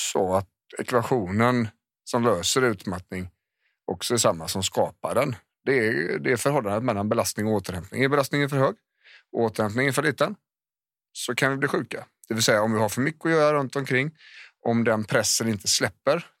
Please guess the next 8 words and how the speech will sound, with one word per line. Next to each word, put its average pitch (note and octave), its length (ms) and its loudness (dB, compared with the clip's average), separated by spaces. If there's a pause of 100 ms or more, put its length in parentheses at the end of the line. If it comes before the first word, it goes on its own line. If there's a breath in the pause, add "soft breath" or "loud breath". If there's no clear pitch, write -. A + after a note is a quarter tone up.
(140)
tillsammans B2 500 2
då G#2+ 140 -4
med G#2 200 2
att - 320 -4 (800)
andras G2 800 2
behov C3 340 0
av G#2+ 120 0
återhämtning G2 880 -4